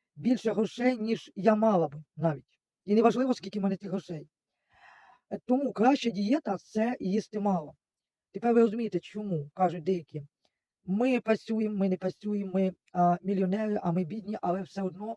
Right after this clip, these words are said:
в частих випадках багато в кого, а,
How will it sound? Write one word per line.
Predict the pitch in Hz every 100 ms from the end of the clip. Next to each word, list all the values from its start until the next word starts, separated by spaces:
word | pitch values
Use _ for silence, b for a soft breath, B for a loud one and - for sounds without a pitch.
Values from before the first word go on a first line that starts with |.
| - _ _
в | -
частих | 214 190 -
випадках | 196 214 220 226 - _ _
багато | 147 214 226 208 196
в | 147
кого, | 214 202 214 - _ _ _ _
а, | 214 190 185